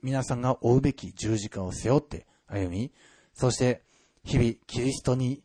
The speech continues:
似たものとして整えられて、かの日には本当に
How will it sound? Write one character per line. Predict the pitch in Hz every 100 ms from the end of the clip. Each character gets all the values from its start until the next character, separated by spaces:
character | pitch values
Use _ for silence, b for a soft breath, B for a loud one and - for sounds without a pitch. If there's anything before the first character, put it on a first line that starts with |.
| -
似 | 110 110
た | 131
も | 135
の | 135 127
と | 113
し |
て | - 90
整 | - 104 135 135 131
え |
ら | 127
れ | 107
て、 | - 87 b b b b b b b b _ _ _ _ _
か | 143 143
の | 98 -
日 | 92 110
に | 90
は | 78 -
本 | 143
当 | 185
に | 160 143